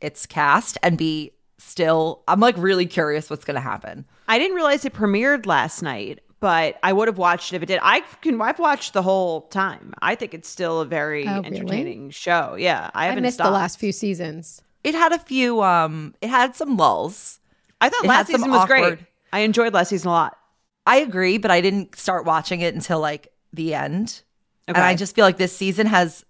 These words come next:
Speaker 1: so much potential.
Speaker 3: Do you think I have to catch up to watch this season?
Speaker 1: No, I think you could watch last
Speaker 3: No,
Speaker 1: season
Speaker 3: right?
Speaker 1: and then
Speaker 2: I
Speaker 1: start
Speaker 2: mean,
Speaker 1: this season.
Speaker 2: yeah. I mean, I
Speaker 3: don't
Speaker 2: watched
Speaker 3: watch
Speaker 2: just for,
Speaker 3: last
Speaker 2: like,
Speaker 3: season.
Speaker 2: the Brock, Sheena. Sheena and Brock, I think, are ent-, very entertaining. At least
Speaker 1: Was that
Speaker 2: last
Speaker 1: last
Speaker 2: season.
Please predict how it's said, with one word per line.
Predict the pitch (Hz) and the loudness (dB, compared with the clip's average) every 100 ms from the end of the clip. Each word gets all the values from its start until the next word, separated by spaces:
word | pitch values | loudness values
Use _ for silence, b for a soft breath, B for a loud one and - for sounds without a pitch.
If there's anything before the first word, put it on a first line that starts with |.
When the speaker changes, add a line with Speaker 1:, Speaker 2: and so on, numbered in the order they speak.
| _ | _
Speaker 1:
so | - - 165 | -8 -4 -4
much | 147 - | -4 -12
potential. | 143 - - - | -16 -16 -16 -10
Speaker 3:
Do | 226 | -2
you | |
think | 262 | 0
I | 269 | 0
have | 285 | 0
to | 269 | -2
catch | 240 208 - | 0 -2 -2
up | 170 190 - _ _ _ _ _ - | -4 -4 -8 _ _ _ _ _ -8
to | 226 | -2
watch | 196 180 - | 0 -2 -4
this | 202 | -2
season? | |
Speaker 1:
No, | 214 196 | 2 4
I | 180 233 | 4 2
think | 208 202 | -2 -4
you | 214 | -4
could | 240 190 | -4 0
watch | 180 170 - | 2 2 0
last | 165 151 160 | 0 2 0
Speaker 3:
No, | - | -2
Speaker 1:
season | 180 190 180 185 | -4 0 0 -2
Speaker 3:
right? | - | -2
Speaker 1:
and | 160 156 | -2 -2
then | 143 135 - | -4 -6 -14
Speaker 2:
I | _ _ | _ _
Speaker 1:
start | - - 175 | -4 0 0
Speaker 2:
mean, | 180 | -2
Speaker 1:
this | 220 | -8
season. | 214 - | -10 -6
Speaker 2:
yeah. | 170 - 151 - - | -6 -6 -12 -16 -2
I | |
mean, | 202 208 - | 0 0 2
I | 208 254 277 | 2 4 2
Speaker 3:
don't | 262 226 | 0 0
Speaker 2:
watched | 220 214 - | 0 0 -4
Speaker 3:
watch | |
Speaker 2:
just | 214 - | -6 -4
for, | 214 190 | 0 2
Speaker 3:
last | |
Speaker 2:
like, | 175 175 | 2 0
Speaker 3:
season. | 185 | -6
Speaker 2:
the | 165 | -8
Brock, | 175 175 170 175 - | -2 2 2 0 -8
Sheena. | - - 175 160 151 147 143 175 _ - | -14 -8 -4 0 0 0 -4 -12 _ -12
Sheena | - 262 277 254 226 127 | -8 -6 -2 0 0 -2
and | 196 | -4
Brock, | 196 185 165 165 | 2 2 2 -6
I | 165 | -12
think, | 147 147 | -12 -10
are | 143 143 - _ - | -10 -10 -18 _ -12
ent-, | 170 165 | -12 -4
very | 180 165 147 | 0 0 -2
entertaining. | 139 - 175 151 110 - _ _ - | -8 -12 -12 -12 -16 -20 _ _ -20
At | - | -18
least | - | -8
Speaker 1:
Was | 214 | -2
that | 285 311 | 0 2
Speaker 2:
last | 156 | 2
Speaker 1:
last | 302 | 0
Speaker 2:
season. | - | -4